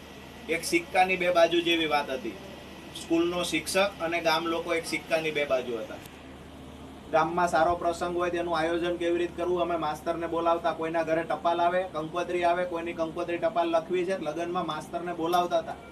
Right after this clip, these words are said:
કોઈ દુઃખદ અવસાન થયું હોય તો ટ-, જ્યારે મેલો લખતા હોય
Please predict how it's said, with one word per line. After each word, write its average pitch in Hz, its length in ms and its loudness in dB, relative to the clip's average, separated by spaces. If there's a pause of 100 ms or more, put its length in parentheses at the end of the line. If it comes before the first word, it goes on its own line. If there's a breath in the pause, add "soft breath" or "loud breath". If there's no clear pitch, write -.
(1000)
કોઈ 170 120 2
દુઃખદ 185 380 0
અવસાન 185 380 0
થયું 185 180 -2
હોય 185 140 2
તો 185 120 0
ટ-, - 360 -10
જ્યારે 160 220 0
મેલો 165 320 2
લખતા 175 380 0
હોય 180 220 0